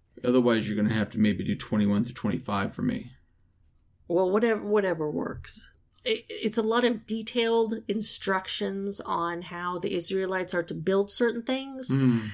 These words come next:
Speaker 2: So we're not gonna be going very in depth with each passage.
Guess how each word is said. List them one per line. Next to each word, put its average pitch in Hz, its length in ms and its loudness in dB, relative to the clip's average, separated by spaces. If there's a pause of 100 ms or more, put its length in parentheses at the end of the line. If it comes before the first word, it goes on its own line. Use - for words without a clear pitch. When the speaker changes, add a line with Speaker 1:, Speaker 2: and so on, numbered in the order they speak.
(120)
Speaker 2:
So 233 200 2
we're 226 160 2
not 240 200 2
gonna 247 140 0
be 220 160 -2
going 202 340 0
very 185 600 0
in 170 280 -4
depth 202 460 0
with 202 320 -2
each - 380 -4
passage. 226 920 -2